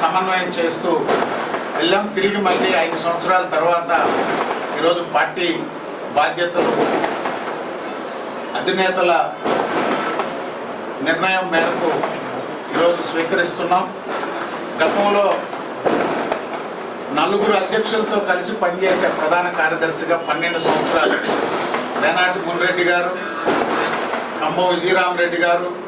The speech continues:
ఎలసిరి శ్రీనివాసులరెడ్డి గారు, సోమిరెడ్డి చంద్రమోహన్ రెడ్డి గారు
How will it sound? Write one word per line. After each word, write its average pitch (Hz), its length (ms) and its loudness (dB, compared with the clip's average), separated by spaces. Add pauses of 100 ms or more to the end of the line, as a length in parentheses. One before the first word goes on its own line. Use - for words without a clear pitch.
(720)
ఎలసిరి 190 420 2
శ్రీనివాసులరెడ్డి 175 840 0
గారు, 170 220 2 (1900)
సోమిరెడ్డి 190 520 2
చంద్రమోహన్ 170 540 2
రెడ్డి 147 200 -2
గారు - 160 2